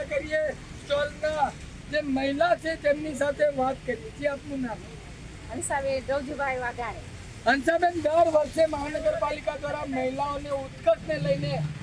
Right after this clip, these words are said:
Speaker 1: રોજગારી મળે રહે એ હેતુથી આવા સ્ટોલ ઊભા કરવામાં આવી રહ્યા છે, શું કહી રહ્યા છો?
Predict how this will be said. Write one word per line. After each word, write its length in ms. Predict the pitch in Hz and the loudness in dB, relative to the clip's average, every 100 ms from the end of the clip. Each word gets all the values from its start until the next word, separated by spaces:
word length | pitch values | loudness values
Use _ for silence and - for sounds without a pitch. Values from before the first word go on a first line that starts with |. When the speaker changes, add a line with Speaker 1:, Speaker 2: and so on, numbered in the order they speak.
| - | -2
Speaker 1:
રોજગારી 520 | 226 269 269 320 330 | 4 4 4 2 2
મળે 280 | 330 302 294 | 0 -2 -2
રહે 200 | 285 277 262 214 - - | 0 4 4 2 -10 -8
એ 100 | 302 | -2
હેતુથી 440 | 311 285 311 294 302 | 0 0 -6 -4 -2
આવા 200 | 302 294 | 0 0
સ્ટોલ 360 | - 269 285 | 2 2 2
ઊભા 220 | 269 277 269 | 2 0 0
કરવામાં 420 | 269 269 269 269 | 2 0 2 2
આવી 160 | 262 | 2
રહ્યા 160 | 262 262 | 2 0
છે, 220 | - 220 - - - | 0 -6 -6 -12 -8
શું 180 | 320 330 | -6 0
કહી 120 | 294 | 2
રહ્યા 240 | 269 254 | 4 2
છો? 120 | 208 | -2